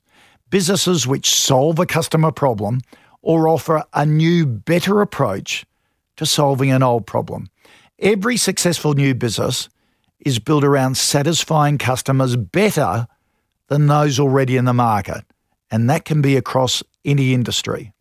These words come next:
Myth number five, sell out and get rich. Hmm,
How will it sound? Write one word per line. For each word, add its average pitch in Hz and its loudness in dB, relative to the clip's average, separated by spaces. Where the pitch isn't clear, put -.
Myth 220 -2
number 175 2
five, 180 0
sell 208 0
out 208 -2
and 156 -2
get - -4
rich. - -4
Hmm, 120 -2